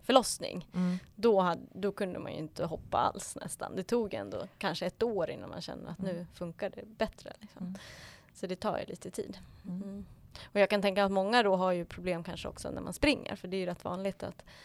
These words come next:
Speaker 2: Mm.
Speaker 1: att det kan läcka lite och sådär då.
Speaker 2: Jag tror också att det är väldigt viktigt som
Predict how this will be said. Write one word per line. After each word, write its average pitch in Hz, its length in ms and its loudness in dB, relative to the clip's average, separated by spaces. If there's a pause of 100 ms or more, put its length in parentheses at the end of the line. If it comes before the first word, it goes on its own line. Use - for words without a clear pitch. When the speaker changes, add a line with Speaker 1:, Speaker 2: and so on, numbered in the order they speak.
(200)
Speaker 2:
Mm. 180 260 -6
Speaker 1:
att 180 120 -8
det 175 80 -6
kan 170 160 -4
läcka - 300 -6
lite - 280 -12
och - 80 -12
sådär - 280 -12
då. 208 120 -12 (960)
Speaker 2:
Jag 220 160 8
tror 254 120 12
också 247 200 8
att 302 80 6
det 247 80 10
är 220 60 10
väldigt 185 420 8
viktigt 185 340 0
som 180 340 6